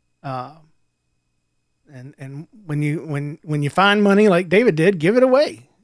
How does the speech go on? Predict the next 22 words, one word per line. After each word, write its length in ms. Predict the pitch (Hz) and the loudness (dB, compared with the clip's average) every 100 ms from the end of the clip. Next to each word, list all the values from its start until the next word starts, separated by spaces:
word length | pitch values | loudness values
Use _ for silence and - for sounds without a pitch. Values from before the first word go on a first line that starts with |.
| - | -18
you 60 | |
know, 220 | 170 240 - | -16 -16 -6
good 140 | 196 | -2
idea, 360 | 214 214 196 262 | 0 -2 -4 -6
right? 300 | 123 170 - _ _ _ _ _ _ _ _ | -4 -4 -6 _ _ _ _ _ _ _ _
If 60 | |
you 60 | 151 | -12
can. 440 | - 196 190 170 - _ _ _ _ _ _ _ _ _ - | -4 -4 -4 -8 -14 _ _ _ _ _ _ _ _ _ 4
Well, 280 | 220 254 202 - - - - - | 6 6 4 0 -2 -10 -14 -4
I've 180 | 202 214 | 0 0
talked 240 | - 220 | 2 0
myself 340 | 190 165 214 165 | 0 2 2 2
tired 480 | 170 202 180 180 180 | 2 2 4 2 0
today. 520 | 170 190 170 170 - _ _ _ _ _ _ _ _ - | 2 4 4 0 -4 _ _ _ _ _ _ _ _ -10
Um, 440 | 160 160 156 143 - _ _ - | -4 -2 -4 -6 -12 _ _ 0
I 40 | |
hope 120 | 196 | 0
you 60 | 185 | 4
guys 200 | 190 180 | 4 4
are 60 | 175 | 4
doing 240 | 190 180 | 4 4
well. 380 | 156 151 156 | 4 2 0